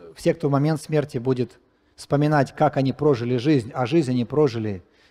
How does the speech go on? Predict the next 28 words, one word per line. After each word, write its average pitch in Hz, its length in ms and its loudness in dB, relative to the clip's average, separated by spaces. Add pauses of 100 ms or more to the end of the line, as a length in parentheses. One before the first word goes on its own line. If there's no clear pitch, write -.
не 160 200 2
дожив 139 400 2
до 120 120 -2
премы, 139 520 0 (200)
они 139 280 -2
должны 139 320 -2
будут 135 220 -2
снова 143 280 0
родиться 131 380 -2
в - 40 -18
том 170 220 0
месте, 135 380 -2
где 127 420 2 (420)
они 131 240 0
будут 143 240 2
общаться, 135 640 -2 (600)
а, 120 340 2
с - 180 -12
великими 147 360 0
вайшнавами, 139 800 0 (340)
они 131 240 0
родя-, 127 300 2
родятся 135 520 2
в - 40 -16
том 139 160 -2
месте, 143 300 -2
где 120 200 0
они, 120 360 0